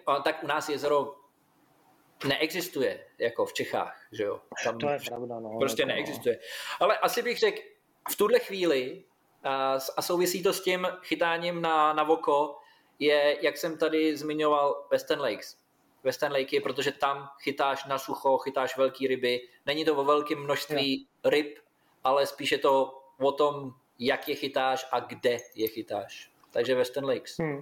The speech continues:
Speaker 2: hmm. OK, tak a nejoblíbenější závod, to už je trošku to. Ten, který vyhraješ, jo?
Speaker 1: Eh, samozřejmě, to, to ani ne, protože nemusíš vyhrát závod, aby se ti líbil. Ale, eh,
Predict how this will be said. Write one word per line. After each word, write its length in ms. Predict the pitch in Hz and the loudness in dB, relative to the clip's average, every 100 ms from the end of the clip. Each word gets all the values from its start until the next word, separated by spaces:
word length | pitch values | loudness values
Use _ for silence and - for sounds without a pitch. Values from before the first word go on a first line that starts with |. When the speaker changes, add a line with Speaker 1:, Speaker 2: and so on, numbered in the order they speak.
| 151 | -8
Speaker 2:
hmm. 320 | 135 131 - _ _ _ _ _ _ - - - - - - | -8 -8 -12 _ _ _ _ _ _ -20 -16 -12 -12 -14 -6
OK, 220 | 151 156 175 208 226 - | -4 -2 0 -2 -2 -4
tak 200 | 143 135 - | -4 -4 -4
a 80 | |
nejoblíbenější 640 | 156 165 170 175 185 175 175 | -2 -2 -2 -2 -2 -4 -2
závod, 560 | 147 143 143 185 - - - | 0 0 -2 -4 -6 -18 -8
to 60 | 147 | -6
už 340 | 135 139 - | -6 -6 -6
je 80 | 135 | -4
trošku 580 | 139 139 - 156 143 147 | -4 -8 -4 -2 -2 -4
to. 200 | - 131 160 | -6 -6 -4
Ten, 160 | 175 180 | -4 -2
který 260 | 214 202 | -2 -2
vyhraješ, 480 | 196 185 175 127 - | 0 -2 -4 -8 -10
jo? 160 | 143 113 - _ _ - - - - _ _ _ | -12 -12 -16 _ _ -14 -12 -14 -16 _ _ _
Speaker 1:
Eh, 320 | 123 123 120 113 - _ _ - - - - - - - | 0 2 2 -2 -8 _ _ -14 -14 -18 -20 -18 -12 -4
samozřejmě, 600 | - 151 - 165 160 151 | 0 0 0 0 2 2
to, 340 | - 233 - | 4 2 2
to 120 | - 202 | 0 2
ani 160 | 240 | 2
ne, 200 | 185 170 | 4 2
protože 400 | 175 - 175 208 | 0 0 2 4
nemusíš 460 | 170 151 175 214 180 | 4 0 -2 -2 0
vyhrát 340 | 160 156 160 | 2 2 2
závod, 300 | 160 151 156 | 2 2 2
aby 140 | - 151 | 0 0
se 120 | 160 | -2
ti 120 | 190 | -2
líbil. 400 | 185 131 113 117 - - - _ _ - | -2 0 0 -2 -8 -20 -20 _ _ 0
Ale, 380 | 135 156 175 - - _ _ _ _ - - | 2 4 2 -2 -16 _ _ _ _ -12 -2
eh, 220 | 120 120 | 0 0